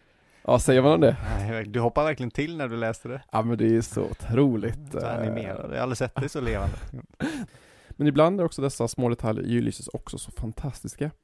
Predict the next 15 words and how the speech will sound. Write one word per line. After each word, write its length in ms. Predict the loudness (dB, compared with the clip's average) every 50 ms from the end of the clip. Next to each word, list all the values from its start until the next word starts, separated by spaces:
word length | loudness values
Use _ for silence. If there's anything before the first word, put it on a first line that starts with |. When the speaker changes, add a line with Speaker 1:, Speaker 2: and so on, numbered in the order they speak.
| _ _ _ _ _ _ _ _ _ _ _
Speaker 1:
En 180 | 2 2 2 2
favorit 440 | 2 0 0 0 -2 -2 -4 -6
är 40 | -6
faktiskt 240 | -8 -8 -10 -10 -6
den 140 | -6 -6 -4
trojanska 560 | -2 2 2 4 4 2 0 -2 -4 -8 -8
hästen. 800 | -8 -6 -4 -4 -4 -6 -8 -8 -2 0 0 0 0 -2 -4 -6 _ _ _ _ _ _ _ _ _ -20 -16 -8 -4
Speaker 2:
Ja, 420 | -2 0 0 2 2 2 2 0
och 140 | -2 -6 -6 -6
den 200 | -4 -4 -2 -2
har 80 | -2
jag 100 | -2 -2
missat. 420 | -2 -4 -6 -8 -10 -12 -12 _ _
Speaker 1:
Ja, 220 | -4 0 2 4 4
den 180 | 4 2 0